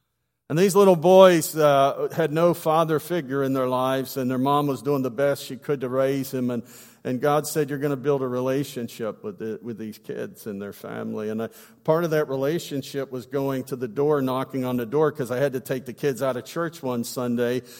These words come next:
because they were, you know, they were, you know, threatening to kill other kids. That's never good.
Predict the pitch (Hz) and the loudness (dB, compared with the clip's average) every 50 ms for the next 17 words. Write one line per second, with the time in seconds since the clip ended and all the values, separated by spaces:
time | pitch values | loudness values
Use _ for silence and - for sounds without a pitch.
0 | - - _ - 123 - - 139 127 123 - - 127 123 123 113 117 117 117 117 | -20 -18 _ -10 -10 -8 -6 -6 -6 -6 -6 -4 -4 -4 -4 -4 -4 -4 -4 -4
1 | 117 120 131 120 117 113 110 113 110 113 117 - - _ _ _ - 117 110 73 | -4 -6 -6 -4 -4 -4 -6 -6 -6 -8 -10 -10 -14 _ _ _ -12 -12 -12 -12
2 | 58 55 - - 143 135 123 - 120 110 101 98 - - 151 135 120 117 117 123 | -14 -16 -12 -8 -8 -8 -8 -8 -10 -10 -10 -10 -6 -2 -2 0 0 0 0 -2
3 | 127 120 101 - - 107 98 95 95 - 165 156 - - 135 127 107 95 95 85 | -2 -6 -8 -8 -10 -10 -10 -8 -6 -4 -4 -4 -4 -6 -8 -8 -8 -8 -12 -14
4 | - 98 85 78 80 | -12 -14 -14 -14 -18